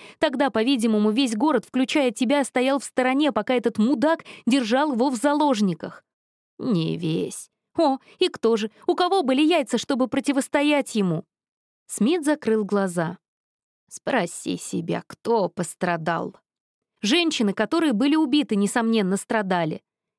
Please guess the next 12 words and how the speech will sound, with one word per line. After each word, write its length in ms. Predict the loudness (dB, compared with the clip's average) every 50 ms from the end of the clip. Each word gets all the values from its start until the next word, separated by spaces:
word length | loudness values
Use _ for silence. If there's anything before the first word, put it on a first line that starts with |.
| _
"Не 260 | -2 0 0 2 0
будь 520 | 0 -2 -2 -2 0 2 2 2 2 0 -4 -8
дурой, 880 | -14 -4 -2 0 2 2 2 2 2 2 2 2 2 2 0 0 -2 -6 _ _
спроси 840 | -14 -14 -6 -2 0 0 0 0 -4 -6 -4 -2 0 0 2 0 0
себя, 600 | -2 -2 -2 -2 0 0 0 0 0 0 0 -2 -4
кто 460 | -8 -6 _ 0 2 2 2 2 0
пострадал 920 | 0 -2 -4 -4 -4 -4 -4 -2 -2 -2 0 0 0 0 0 0 0 0 0
от 200 | -2 -2 -2 -2
Нихлы, 840 | -2 0 0 2 2 2 0 0 -2 -4 -4 -2 0 0 0 -2 -4 _ _ _ _ _ _ _ _ _ _ _ _
и 160 | -2 0 0
найдешь 640 | 0 0 0 0 0 0 0 0 0 0 0 -2 -4
связь". 680 | -8 -10 -8 -4 -2 0 0 -2 -4 -6 -10 -14 -18